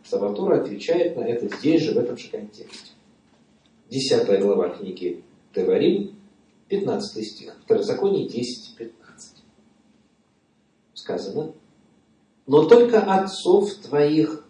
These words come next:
принял Господь и возлюбил их,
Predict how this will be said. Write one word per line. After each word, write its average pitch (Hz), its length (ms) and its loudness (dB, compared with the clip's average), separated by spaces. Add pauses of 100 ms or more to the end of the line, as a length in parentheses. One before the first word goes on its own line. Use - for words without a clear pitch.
принял 151 560 0
Господь - 800 -8 (480)
и 143 420 -2 (160)
возлюбил 135 880 -2
их, - 520 -14